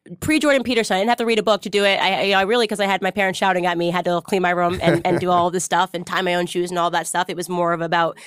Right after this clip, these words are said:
uh, survival and necessity and not wanting to get screamed at. Um, but it really, it really does shape your character when you realize that these little things that you think are so small, r-, racing out of the room, not setting, getting up a little bit earlier, so you have the time to make your bed. Um, it changes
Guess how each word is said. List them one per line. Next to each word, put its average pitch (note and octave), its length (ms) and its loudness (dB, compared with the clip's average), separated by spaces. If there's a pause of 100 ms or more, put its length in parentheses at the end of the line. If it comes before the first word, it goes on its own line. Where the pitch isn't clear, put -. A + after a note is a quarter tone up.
(280)
uh, F3 320 2
survival F#3 480 0
and F3+ 80 0
necessity F#3 400 -2
and F3+ 80 0
not F#3 140 0
wanting F3+ 180 0
to F3 60 -4
get - 160 -6
screamed F3 360 -2
at. A#3 240 2 (300)
Um, G#3 180 2
but G#3+ 80 0
it G#3+ 120 -4
really, E4 400 0
it A3+ 120 -2
really F#4+ 220 0
does D4 220 0
shape C#4 260 -6
your A#3+ 100 -8
character C#4+ 480 -6
when F#3 140 -4
you G3+ 80 -6
realize G#3+ 400 -2
that F#3 140 -6
these G3+ 120 -6
little B3+ 220 -2
things B3 240 -4
that A3 80 -6
you G3 80 -8
think G#3 200 -8
are F#3 80 -8
so G3+ 180 -4
small, E3+ 380 -2
r-, D#3+ 100 -12
racing G#3+ 340 -2
out G3+ 80 -2
of G3 80 -4
the F#3 60 -6
room, F3 160 -2
not F#3+ 200 0
setting, A#3+ 220 -6
getting B3 240 -4
up F4 160 0
a - 40 -4
little F#3 180 -2
bit E3 100 0
earlier, A#2+ 440 -2 (260)
so - 100 -8
you A#3+ 120 -2
have A#3+ 160 0
the A#3+ 60 -6
time B3 380 -2
to A3+ 140 -4
make F3+ 200 -4
your E3+ 120 -2
bed. E3+ 360 0 (320)
Um, G#3+ 300 0
it A3+ 140 0
changes C#4 400 -2